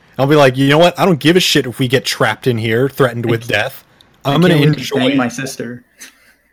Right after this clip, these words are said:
Speaker 1: I can't wait to, <laughs> I can't wait to bang my sister.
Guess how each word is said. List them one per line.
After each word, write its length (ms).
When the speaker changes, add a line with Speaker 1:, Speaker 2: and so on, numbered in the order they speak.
Speaker 1:
I 80
can't 360
wait 300
to, 160
<laughs> 220
I 80
can't 260
wait 180
to 60
bang 440
my 80
sister. 800